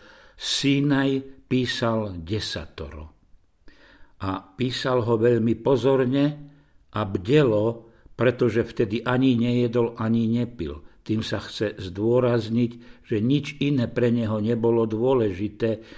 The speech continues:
iba to, aby správne zachytil svedectva na tie dosky zákona. Svedectva,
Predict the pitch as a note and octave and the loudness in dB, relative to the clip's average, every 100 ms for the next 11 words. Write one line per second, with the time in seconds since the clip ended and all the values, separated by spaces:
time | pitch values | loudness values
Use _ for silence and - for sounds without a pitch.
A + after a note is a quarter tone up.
0 | - C3+ A#2+ B2 B2 C3+ A#2 A2+ - - | -8 -4 0 0 2 0 2 0 -2 -4
1 | A#2 C#3+ D3+ D3+ A2 A#2+ B2 - B2+ - | -2 0 2 2 2 0 -2 -2 -4 0
2 | B2+ A#2 A#2 - - - - B2 C#3 D3 | 0 0 -4 -18 -12 -6 0 2 4 2
3 | D3 - - B2+ B2+ - - - _ - | 0 -6 -4 -2 -2 -4 -12 -20 _ -4
4 | B2 B2 - G2 E2+ A2+ - - G#2 F#2+ | -2 -2 -4 -4 -2 -2 -2 -6 -6 -6
5 | G#2+ G#2 - C#2+ C#2+ C#2+ - - - _ | -6 -8 -10 -12 -12 -16 -20 -20 -20 _
6 | _ - - A#2+ C#3+ D3+ D3 - - C3+ | _ -8 -2 2 4 2 0 -8 -4 -4
7 | B2+ B2+ | -2 -6